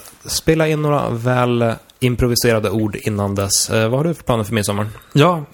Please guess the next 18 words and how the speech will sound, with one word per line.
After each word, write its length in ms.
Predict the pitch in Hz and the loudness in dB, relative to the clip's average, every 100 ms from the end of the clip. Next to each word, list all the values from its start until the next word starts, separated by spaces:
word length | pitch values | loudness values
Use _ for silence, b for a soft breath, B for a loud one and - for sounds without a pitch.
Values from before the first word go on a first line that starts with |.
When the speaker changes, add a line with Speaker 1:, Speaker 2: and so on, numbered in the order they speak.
| - | -4
Speaker 2:
eh, 320 | 131 127 123 | 0 2 2
förutom 320 | - 127 127 | 2 0 0
då 140 | 120 117 | 0 2
att, 340 | 120 - - | -2 -6 -2
eh, 420 | 117 113 113 113 110 | 0 2 0 -2 -2
ta 100 | 127 | -2
de 100 | 113 | -2
här 80 | 120 | 0
stegen 400 | - 135 120 120 | 2 2 2 0
runt 240 | 117 113 - | -2 -4 0
vår, 460 | 123 113 113 113 | 2 2 2 0
eh, 80 | 110 - - | -2 -6 -8
midsommarstång. 680 | 135 123 120 120 147 120 120 - | -4 -2 -2 0 0 -2 -6 -4
Speaker 1:
Mm, 300 | 123 131 135 127 | -2 0 0 -2
förutom 280 | - 123 123 | 0 0 0
att 120 | 120 | 2
äta 540 | 117 113 117 110 110 | 0 0 0 2 0
sill. 340 | 104 123 107 | 0 -2 -2